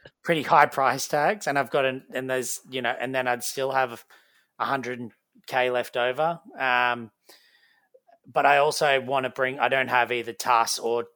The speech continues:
uh, Tuipulotu. So I can downgrade some centre wings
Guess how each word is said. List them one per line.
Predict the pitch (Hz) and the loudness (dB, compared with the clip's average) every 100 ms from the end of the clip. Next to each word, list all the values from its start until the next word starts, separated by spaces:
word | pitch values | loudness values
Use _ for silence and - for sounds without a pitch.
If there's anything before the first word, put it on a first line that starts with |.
| _ _ - | _ _ -4
uh, | 120 113 107 _ _ _ - | 0 0 -2 _ _ _ -14
Tuipulotu. | - 120 117 113 113 - 123 104 107 _ _ _ | -10 -10 -8 -6 -6 -6 -6 -8 -10 _ _ _
So | - 131 113 110 107 107 - _ _ _ _ | -6 -2 0 0 -2 -6 -14 _ _ _ _
I | - 117 | -4 -4
can | 127 | -6
downgrade | 117 120 120 113 113 107 | -2 0 0 0 -4 -4
some | - 104 | -10 -8
centre | - 113 107 | -8 -6 -8
wings | 113 110 107 101 | -8 -10 -10 -10